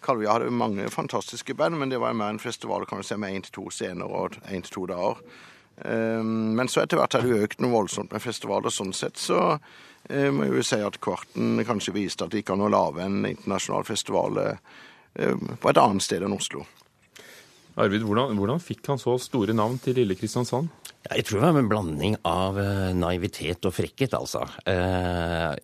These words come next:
Speaker 3: av og til så gikk man, eh, kanskje litt sånn uortodokse kanaler, og så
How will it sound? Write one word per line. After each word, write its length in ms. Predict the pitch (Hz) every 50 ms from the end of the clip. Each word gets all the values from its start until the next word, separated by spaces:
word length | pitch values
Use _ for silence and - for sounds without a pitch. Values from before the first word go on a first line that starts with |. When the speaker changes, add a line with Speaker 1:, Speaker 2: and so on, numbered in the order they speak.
| - - -
Speaker 3:
av 140 | - 82 80
og 80 | 82
til 100 | - 82
så 160 | 78 - 92
gikk 140 | 76 73 - 76
man, 240 | 73 76 78 78 78 78
eh, 300 | 76 78 78 76 73 73
kanskje 240 | 71 - 71 - - 67
litt 60 | 65 -
sånn 320 | - 69 65 69 73 73 -
uortodokse 800 | 76 71 67 64 - - 73 65 65 - - - - 73 71 71
kanaler, 380 | - 92 82 85 85 101 143 175
og 80 | 151
så 380 | - 151 147 135 - - 57